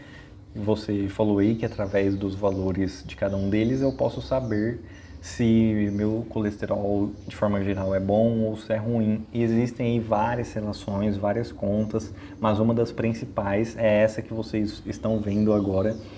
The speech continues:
que pra saber a qualidade do seu L D L, que é você pegar triglicerídeos e dividir por H D L. Quanto mais alto, maior o seu fator de risco pra doenças cardíacas. Inclusive tem o link aí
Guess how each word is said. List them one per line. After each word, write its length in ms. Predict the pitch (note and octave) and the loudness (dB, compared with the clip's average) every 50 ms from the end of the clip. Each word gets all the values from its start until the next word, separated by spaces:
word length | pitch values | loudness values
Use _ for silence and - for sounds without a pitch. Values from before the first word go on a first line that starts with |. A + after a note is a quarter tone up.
| - - - - - | -16 -16 -18 -4 0
que 580 | - A2+ G#2+ G#2 G#2 G#2 G#2 G2+ G2+ G2 G2 G2 | 2 4 6 6 6 6 6 4 4 2 0 2
pra 140 | - A2+ G#2+ | 2 2 4
saber 240 | - B2 A2+ A2 | 4 4 2 4
a 60 | A#2 A2+ | 2 0
qualidade 760 | - - - A#2 A#2+ C3 C#3 C3 A#2 G#2+ G#2 G#2+ A2 A2+ A2 | 0 2 4 4 4 4 4 0 0 0 0 0 0 0 0
do 120 | A2+ A2+ | 0 -2
seu 360 | A2+ - - G#2+ G#2+ G#2+ G#2+ | -2 -2 -2 0 2 2 2
L 200 | G#2 G2+ G#2+ G#2+ | 2 2 2 0
D 100 | G#2+ A2+ | 2 2
L, 320 | A2 G#2+ G#2 G#2 G#2+ G#2 G2 | 2 2 4 2 2 2 2
que 140 | F#2+ G#2 G2+ | 0 0 0
é 20 | |
você 260 | G2+ G#2 G2+ - G#2+ | 0 0 0 0 0
pegar 400 | G#2+ G#2+ - G#2 G#2 G2+ G2 - - - - | 0 0 0 2 2 2 2 0 -2 -6 -2
triglicerídeos 1000 | - - D3 D#3 D#3+ E3 D#3+ D3 - - C3 A2 A2+ A#2+ B2+ C3 C3+ C3 - - - | 4 6 6 8 8 6 2 2 2 0 2 2 4 4 4 2 2 0 0 -2 -2
e 80 | A#2+ | -2
dividir 400 | A#2 A#2 A#2+ A#2+ A#2+ A#2 A#2 A#2 | 0 0 2 2 2 2 2 2
por 180 | A2+ A2 B2 A#2 | 2 2 4 6
H 220 | A2+ A2+ A2+ A2+ | 6 8 8 6
D 140 | A2+ A2+ A#2 | 4 4 2
L. 280 | A2+ G#2+ F#2+ F#2+ F#2 - - - - - - | 0 0 0 -2 -4 -6 -8 -12 -14 -8 -2
Quanto 280 | - B2 B2 A#2+ - B2 | 2 2 2 4 4 2
mais 400 | B2 B2+ C#3+ D#3 C#3+ A#2+ A2 A2+ | 2 2 2 2 0 0 2 2
alto, 340 | G2+ G#2+ B2 C3+ C3 - D3 C#3 - A2+ | 4 4 4 4 2 -2 -10 -12 -8 -4
maior 720 | A#2 A2+ A2+ A2+ A#2 B2 B2 A#2 A2+ A2 A2+ A#2 A#2+ B2+ | 0 2 4 4 4 4 2 2 4 4 6 6 4 4
o 60 | C3 | 0
seu 160 | A#2 - B2+ | -2 -4 -6
fator 320 | A#2+ - A#2+ A2+ - A2+ G#2 | -6 -6 -4 -2 0 0 2
de 100 | G#2+ A2 | 2 2
risco 320 | G#2 G#2 G#2 G#2 - - | 2 2 2 0 0 -2
pra 160 | G#2 - G#2+ | -2 0 0
doenças 380 | G#2+ A2 A2 G#2 G#2 G#2+ G#2+ - | 2 2 0 -2 -2 -4 -6 -2
cardíacas. 560 | - - A2+ A2+ A2+ A#2 A#2 G#2+ - G#2+ F#2+ | 2 2 4 4 4 4 2 2 2 0 -2
Inclusive 480 | G2+ G2 - A2+ G#2+ G2+ G#2 G#2 G#2 G#2 | -2 -2 0 0 2 4 4 2 2 2
tem 140 | - A2+ A2+ | 2 2 4
o 100 | A2+ A2 | 4 4
link 380 | G#2 G2 G#2 A2 A#2 A2+ A2 | 4 4 4 2 2 2 2
aí 320 | G2+ G2 G2+ G#2 G#2+ G#2+ | 2 4 4 4 2 0